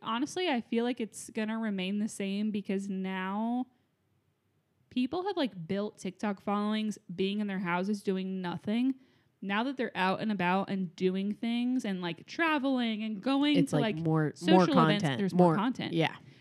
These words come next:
Speaker 1: So then it's, like, more content that you wanna post, but then you're also gonna see more content. It's like a vicious cycle. I feel like it's gonna,
Speaker 2: It's gonna
Speaker 1: it's gonna
Speaker 2: explode.
Speaker 1: maintain. Yeah. Of course, there's always, like, the next new thing. Something else will pop up and then
Speaker 2: Well,
Speaker 1: we'll lose interest. But
Speaker 2: of course.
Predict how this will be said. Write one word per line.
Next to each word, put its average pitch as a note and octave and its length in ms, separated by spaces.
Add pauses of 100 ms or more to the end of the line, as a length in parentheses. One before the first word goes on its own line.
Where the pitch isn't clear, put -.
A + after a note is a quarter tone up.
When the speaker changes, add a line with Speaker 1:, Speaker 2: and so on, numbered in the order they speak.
Speaker 1:
So C#4+ 160
then C4+ 140
it's, B3+ 100
like, G#3 240
more A#3 220
content A3+ 760
that G3 160
you A3 300
wanna G#3 240
post, D#4 560
but G3 120
then G#3 140
you're G#3 200
also G#3 300
gonna F#3 200
see D4 460
more F3+ 200
content. F3+ 680
It's A#3 160
like F#3 200
a E3 220
vicious F#3+ 360
cycle. F3 300
I - 80
feel G#3 160
like G#3 120
it's G3 140
gonna, - 380 (720)
Speaker 2:
It's - 80
gonna G3 180
Speaker 1:
it's - 80
gonna G3+ 120
Speaker 2:
explode. C#3+ 320
Speaker 1:
maintain. E3 280
Yeah. E3+ 300 (400)
Of A#3+ 80
course, C4+ 180
there's A3+ 160
always, F3+ 240
like, F3 180
the G3 60
next - 340
new - 120
thing. - 260
Something F#3+ 300
else F#3 160
will F#3 80
pop F#3 260
up F#3+ 220
and G3 100
then - 240 (280)
Speaker 2:
Well, G#3 280 (140)
Speaker 1:
we'll G3 140
lose F#3+ 200
interest. - 460
But F#3+ 160
Speaker 2:
of - 60
course. - 420